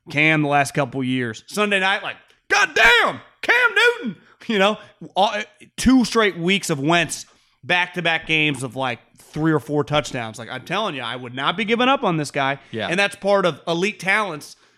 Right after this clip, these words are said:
Speaker 1: in, probably more so in football, at that position. Stafford guy is gonna have a fifteen-year career in Detroit and have zero career playoff wins.
Speaker 2: I know.
Speaker 1: And it'd be like, "I'm telling you, if he just would've got with Sean Payton or Kyle, fuck,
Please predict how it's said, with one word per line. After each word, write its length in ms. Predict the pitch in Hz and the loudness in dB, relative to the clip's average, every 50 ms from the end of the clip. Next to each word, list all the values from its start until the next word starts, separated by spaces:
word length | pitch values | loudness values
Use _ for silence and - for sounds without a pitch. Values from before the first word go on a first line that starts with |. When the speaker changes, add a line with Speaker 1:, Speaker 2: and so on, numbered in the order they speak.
| _ _ _ _ _ _ | _ _ _ _ _ _
Speaker 1:
in, 500 | 175 165 160 156 156 151 151 147 143 127 - _ _ _ _ _ _ _ _ | -6 -4 -2 -2 -2 -4 -4 -4 -6 -6 -8 _ _ _ _ _ _ _ _
probably 320 | - 285 311 247 214 185 | 0 2 2 4 2 2
more 320 | 165 165 175 196 226 254 233 | 2 2 4 6 6 6 4
so 260 | - 254 247 247 247 | 2 2 2 2 2
in 80 | 233 - | 2 0
football, 640 | - 214 190 151 - - - 147 143 147 - - - | 0 -2 -2 -2 -2 -2 0 0 0 0 -4 -4 -2
at 220 | 160 180 202 - | -2 -2 -2 0
that 240 | - 214 202 190 156 | 0 0 0 0 -2
position. 560 | 165 170 160 185 190 - - 151 143 139 131 - _ _ _ _ _ _ _ | -6 -4 -4 -2 -4 -4 -4 -8 -8 -8 -10 -14 _ _ _ _ _ _ _
Stafford 540 | - - - 302 359 392 381 392 339 285 220 | -16 -2 2 4 4 4 4 0 -2 -2 0
guy 380 | 196 220 214 214 220 226 240 233 - | 2 2 2 4 2 2 0 -2 -2
is 140 | 196 170 156 | -4 -4 0
gonna 200 | 170 220 208 190 | 0 0 0 2
have 220 | 196 202 202 165 | 2 0 0 -2
a 40 | 165 151 | -4 -8
fifteen-year 920 | - - - - 320 330 330 - - 233 254 254 247 233 220 214 226 226 | -12 -18 -12 -8 -8 -8 -8 -8 -6 -4 -2 -2 -2 -2 -2 -2 -2 -4
career 480 | 220 - 214 208 175 175 202 208 214 220 | -4 -4 -8 -8 -6 -2 0 2 2 2
in 80 | 214 | 0
Detroit 480 | 214 214 - - 214 208 214 220 220 214 - | -2 -6 -8 -6 -4 -2 0 0 0 -2 -4
and 120 | 170 160 | -8 -6
have 300 | 165 170 170 170 170 139 | -4 -2 -2 -2 -2 -4
zero 260 | 127 127 156 180 180 170 | -6 -4 -2 0 0 -2
career 280 | - - 160 160 156 | -2 -4 -6 -6 -6
playoff 440 | 135 135 139 135 170 147 123 110 113 | -6 -8 -6 -4 -4 -4 -4 -6 -12
wins. 240 | 113 120 104 - - - | -16 -18 -18 -14 -6 -4
Speaker 2:
I 80 | 135 | 0
know. 140 | 170 220 190 | 2 2 2
Speaker 1:
And 80 | 139 151 | 2 0
it'd 140 | 196 170 | 0 0
be 60 | 175 208 | 0 0
like, 160 | 180 156 160 | 0 0 0
"I'm 160 | 185 247 269 | -2 -2 -2
telling 360 | 233 311 330 349 339 311 277 | 0 0 2 2 2 2 0
you, 100 | 247 220 - - - - _ | -2 -4 -4 -6 -12 -20 _
if 140 | - 190 175 | -10 -8 -6
he 140 | 214 285 302 | -4 -4 -4
just 200 | 339 330 233 247 | -4 -6 -6 -2
would've 180 | 285 302 294 240 | 0 0 2 2
got 280 | 277 285 294 311 330 | 2 2 2 2 0
with 100 | 269 202 | 0 -2
Sean 340 | - - 262 277 294 294 277 | -2 -2 -2 -2 -2 -4 -4
Payton 300 | 220 269 277 294 302 320 | -2 0 0 0 -2 -8
or 80 | 269 208 | -12 -10
Kyle, 400 | - 226 254 277 285 294 285 240 | -6 -2 0 0 2 0 0 -2
fuck, 460 | - - 277 330 349 302 - - | 0 2 4 4 6 4 2 0